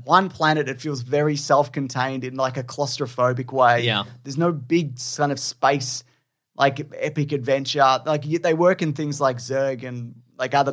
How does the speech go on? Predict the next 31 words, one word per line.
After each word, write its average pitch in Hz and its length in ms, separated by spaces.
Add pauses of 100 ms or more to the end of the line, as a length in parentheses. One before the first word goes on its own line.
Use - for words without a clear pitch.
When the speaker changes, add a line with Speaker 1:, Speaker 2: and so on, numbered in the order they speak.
Speaker 1:
and 151 100
he 160 60
says 175 280
a 165 40
bunch 151 280
of 143 80
the 131 80
lines, 127 500
and 135 100
I 165 60
don't 202 100
have 143 120
a - 20
problem 131 200
with 127 80
that 151 140
because 175 240
it's 175 140
Speaker 2:
Mm. 123 240
Speaker 1:
the, - 60
he's 202 180
an 220 60
action 226 320
figure, 120 360 (140)
right? 123 300 (640)
But 175 100
it 175 40
just 220 220
feels 185 640
really 175 300
small. 147 960